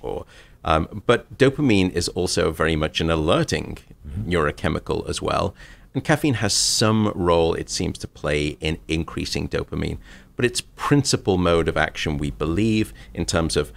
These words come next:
Speaker 1: making me more alert and keeping me a-, awake throughout the day, is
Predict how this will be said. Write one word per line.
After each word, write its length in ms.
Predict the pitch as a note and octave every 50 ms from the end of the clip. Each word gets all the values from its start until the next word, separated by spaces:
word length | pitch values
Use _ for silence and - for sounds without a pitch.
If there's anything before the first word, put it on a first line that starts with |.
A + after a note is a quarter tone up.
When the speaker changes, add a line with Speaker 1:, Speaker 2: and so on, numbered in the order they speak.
| - -
Speaker 1:
making 400 | - E2+ E2+ F2+ - - G2 E2+
me 80 | E2+ E2
more 240 | E2 E2 D#2+ D#2+ D#2+
alert 460 | D#2 D2+ D#2 D#2 D#2+ D#2 D#2 D#2 - -
and 200 | D2+ C#2+ - -
keeping 500 | - - - - A2+ - - G#2+ G2+ F2+
me 160 | E2 D#2+ D#2
a-, 100 | D#2 D2+ - - -
awake 380 | E2 D#2 D#2+ D2 C#2+ - -
throughout 340 | - - - D#2 D2+ - -
the 80 | F2 -
day, 420 | - A2 A2 A2+ F#2+ E2 E2 - - - - - - - - - -
is 180 | - G2 F#2